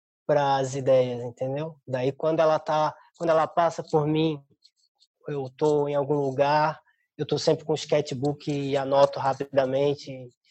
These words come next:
esse tipo de coisa, entendeu? É, então, a coisa vai acontecendo no cotidiano. Eu acredito que arte e vida são indissociáveis num determinado processo. E, às vezes, a,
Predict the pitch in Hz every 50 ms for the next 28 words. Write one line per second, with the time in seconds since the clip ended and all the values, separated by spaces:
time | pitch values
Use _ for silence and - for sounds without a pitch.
0 | _ _ _ _ _ _ - 135 143 151 147 135 - 135 143 131 - - 127 123
1 | 117 120 120 - - 120 123 131 139 135 135 _ _ _ _ _ _ _ _ _
2 | _ _ _ _ _ _ _ _ _ _ _ _ _ _ _ _ _ _ _ _
3 | _ _ _ - 139 120 120 120 120 120 120 120 123 120 123 123 _ _ - -
4 | 139 135 131 - 156 143 139 139 151 151 147 185 175 165 - - 180 175 175 175
5 | 160 - 170 160 - 170 151 143 139 131 131 127 127 131 135 131 - 147 147 147
6 | 147 - - 156 147 147 151 151 147 - - 147 131 135 139 147 147 156 160 151
7 | - - 156 151 147 151 156 156 147 - - - 151 147 143 - - 147 139 131
8 | 127 120 120 120 120 - - - - 135 135 135 127 131 131 131 - 131 135 131
9 | 131 131 131 131 131 131 131 - 147 139 127 - - - 123 120 - _ _ _
10 | _ _ _ _ _ _ _ _ _ _ _ _ _ _ _ 143 135 131 123 120
11 | 123 123 131 139 139 139 151 147 147 139